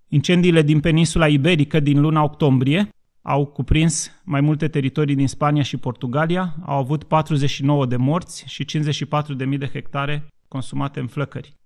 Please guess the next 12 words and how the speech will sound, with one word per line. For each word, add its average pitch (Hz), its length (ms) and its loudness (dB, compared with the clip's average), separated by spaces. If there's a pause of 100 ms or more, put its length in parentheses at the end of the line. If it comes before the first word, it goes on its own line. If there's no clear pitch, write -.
(200)
Iar 143 240 -2
efectul 160 420 -2
a 139 60 2
fost 147 220 -4
multiplicat 139 640 -2
de 143 80 -2
vântul 147 400 -2
uraganului 131 520 -2
Ofelia, 127 600 -4 (360)
venit 135 420 -6
din 131 200 -8
Atlantic. 131 680 -8